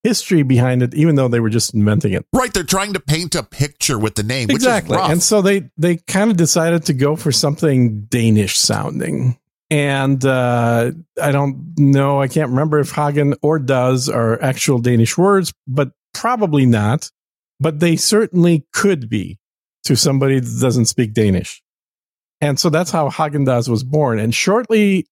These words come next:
Speaker 1: after Haagen-Dazs, about three years later, uh, another couple of New Yorkers decided to start a competing company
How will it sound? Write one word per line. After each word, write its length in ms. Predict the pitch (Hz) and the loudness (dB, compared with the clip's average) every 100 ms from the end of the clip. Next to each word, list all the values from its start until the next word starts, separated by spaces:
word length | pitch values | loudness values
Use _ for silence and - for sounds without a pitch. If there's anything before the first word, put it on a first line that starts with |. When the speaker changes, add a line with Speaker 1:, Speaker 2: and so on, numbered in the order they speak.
| _ | _
Speaker 1:
after 360 | 180 214 - 143 | -4 -4 -2 0
Haagen-Dazs, 580 | 127 113 113 101 123 | 0 2 2 2 2
about 300 | 143 117 107 | 0 -2 -4
three 200 | - 147 | -2 0
years 280 | 131 123 113 | 2 2 0
later, 400 | 123 131 110 107 - _ _ _ _ - | 0 2 2 0 -2 _ _ _ _ -4
uh, 360 | 135 127 120 - | -2 0 -2 0
another 360 | 135 170 277 190 | 2 2 2 0
couple 320 | 170 147 135 | -2 0 2
of 80 | 123 | 4
New 120 | 117 | 4
Yorkers 640 | 107 98 87 120 151 160 | 4 0 0 0 0 -2
decided 480 | 131 135 143 143 156 | -2 0 0 0 0
to 60 | 151 | -2
start 260 | - 143 | 0 0
a 40 | 143 | 0
competing 480 | 131 120 208 226 139 | 0 2 2 2 2
company 480 | 113 98 113 127 | -2 0 2 2